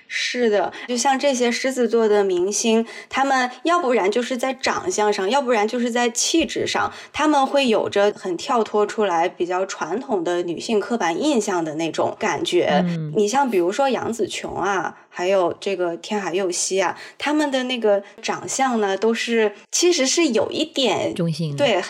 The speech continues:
Speaker 1: 就比较中性的。她的那种美感是有点英姿飒爽的那种感觉。
Speaker 2: 嗯。
Speaker 1: 然后呢，包括你刚才提到的像狮子座在那个，呃，亲密关系，还有包括在他们的生活中，他们会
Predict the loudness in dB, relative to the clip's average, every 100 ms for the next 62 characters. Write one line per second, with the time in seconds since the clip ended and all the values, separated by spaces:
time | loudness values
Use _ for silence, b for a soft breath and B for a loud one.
0 | -6 -2 0 2 2 0 2 2 2 0
1 | 2 2 2 -2 B B -8 0 2 4
2 | 4 2 2 2 2 2 0 -2 0 0
3 | 0 B B 2 4 2 0 -2 -2 -2
4 | -2 -4 -4 -2 0 -2 -4 -6 -2 0
5 | 0 -4 -6 -6 -6 -6 -2 -2 0 -2
6 | 0 0 0 2 0 0 0 -2 -2 -2
7 | -2 0 0 0 0 0 0 0 -2 -2
8 | 0 2 2 2 0 -2 B B -10 -6
9 | 0 2 2 4 4 2 0 -2 0 0
10 | -2 -2 -2 -6 -8 -8 -6 -6 -2 -2
11 | 0 2 0 0 0 -2 -2 -4 -4 -2
12 | 0 0 -2 -4 -2 -2 -4 -6 -6 -6
13 | -6 -6 -6 -6 -4 -4 -2 0 0